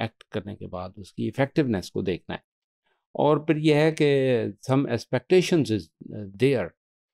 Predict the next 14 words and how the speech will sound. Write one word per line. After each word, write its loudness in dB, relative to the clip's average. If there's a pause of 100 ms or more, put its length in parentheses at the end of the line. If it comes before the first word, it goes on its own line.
(160)
कि, 0
uh, -6
कौन-कौन 2
सी 0
ऐसी -2
बातें -6
हैं -4
जिसके -10
ज़रिए -4
हम -8
एक्सप्रेसिव -4
हो 2
सकते -6
हैं -2